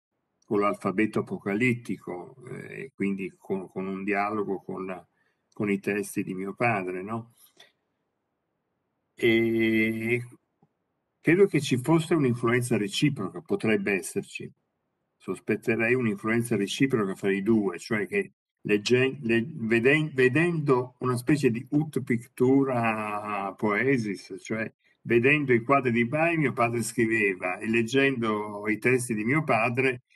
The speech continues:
Bai dipingeva, almeno per un, un certo momento. Un po' come del resto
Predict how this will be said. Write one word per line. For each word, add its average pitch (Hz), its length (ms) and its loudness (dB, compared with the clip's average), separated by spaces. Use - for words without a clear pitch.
Bai 113 340 0
dipingeva, 101 880 2
almeno 117 680 0
per 110 180 2
un, 107 300 -6
un 117 180 2
certo 117 400 0
momento. 107 600 -2
Un 156 160 2
po' 190 180 4
come 131 220 0
del 110 180 4
resto 143 600 2